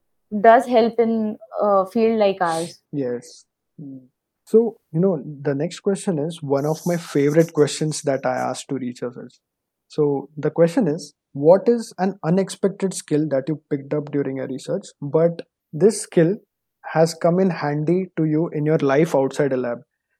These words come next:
Speaker 2: So in my case, uh, during my master's, I was working on Drosophila to understand growth. And,
Speaker 1: Mm-hmm.
Speaker 2: uh, during this time, I used to cook a lot of fly food weekly. And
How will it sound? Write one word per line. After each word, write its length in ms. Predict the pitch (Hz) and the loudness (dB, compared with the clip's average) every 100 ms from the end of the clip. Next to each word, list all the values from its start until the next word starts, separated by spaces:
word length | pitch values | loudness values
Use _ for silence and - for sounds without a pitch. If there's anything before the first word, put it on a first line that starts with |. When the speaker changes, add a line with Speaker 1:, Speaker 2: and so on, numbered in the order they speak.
| _ | _
Speaker 2:
So 160 | 175 | 0
in 180 | 151 160 | 2 4
my 240 | 156 160 233 | 4 2 2
case, 480 | 151 147 - - _ - | 2 0 -2 -16 _ -10
uh, 400 | 143 135 127 127 131 | -4 0 0 -2 -4
during 320 | 139 139 160 | -2 0 0
my 100 | 165 | 0
master's, 540 | 151 131 135 - 175 170 | 0 -2 -6 -2 0 2
I 80 | |
was 340 | 160 135 147 147 | 2 0 -2 -4
working 460 | 135 135 - 175 | -6 -6 -4 -4
on 240 | 165 165 147 | -2 -2 -2
Drosophila 580 | 135 131 165 165 165 226 - | -4 -2 -4 -2 -2 -2 0
to 100 | 175 | 0
understand 460 | 139 147 - 156 | 0 -2 -2 -4
growth. 240 | 131 131 117 - _ _ _ _ - | -4 -6 -10 -20 _ _ _ _ -12
And, 540 | 143 147 151 156 339 - _ _ _ _ - | -6 -4 -2 -2 -4 -10 _ _ _ _ -14
Speaker 1:
Mm-hmm. 80 | 143 | -6
Speaker 2:
uh, 240 | 135 127 131 _ _ - | -2 -2 -4 _ _ 0
during 300 | 160 226 233 | 4 4 4
this 160 | 196 - | 0 0
time, 200 | 208 175 | 0 2
I 100 | 165 | 2
used 220 | 170 175 | 2 2
to 200 | 208 202 _ _ _ | 0 0 _ _ _
cook 240 | - 208 208 | 2 2 0
a 40 | 165 | 0
lot 340 | 143 135 160 | 2 2 0
of 100 | 190 | -2
fly 320 | - 139 127 | -4 -6 -4
food 340 | 143 - 170 170 _ _ _ 135 | -4 -2 -2 -4 _ _ _ -4
weekly. 440 | 151 156 143 131 139 _ _ _ _ _ | -2 -2 -4 -8 -8 _ _ _ _ _
And 520 | 143 139 139 143 143 | -10 -6 -6 -6 -8